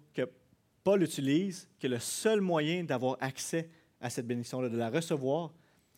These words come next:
c'est d'avoir été réconcilié à Dieu par la foi en Jésus-Christ. Pourquoi ? Parce que Dieu dit, appelle, euh, Paul appelle Dieu leur Père. Paul parle de Jésus-Christ,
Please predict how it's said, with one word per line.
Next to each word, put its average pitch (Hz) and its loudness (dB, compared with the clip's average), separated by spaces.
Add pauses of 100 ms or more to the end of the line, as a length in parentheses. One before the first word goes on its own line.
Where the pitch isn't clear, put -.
(100)
c'est - -6
d'avoir 135 2
été 147 -2
réconcilié 143 -2
à 135 2
Dieu 123 -4
par 123 -2
la 104 -4
foi 113 -10
en - -6
Jésus-Christ. 107 -12 (880)
Pourquoi ? 165 4 (720)
Parce - -8
que 139 8
Dieu 147 6
dit, 120 -2
appelle, 170 10 (300)
euh, 120 6
Paul 180 12
appelle 156 6
Dieu 147 2 (140)
leur 123 0
Père. 131 -2 (1120)
Paul 185 10
parle 180 8
de 139 8
Jésus-Christ, 160 2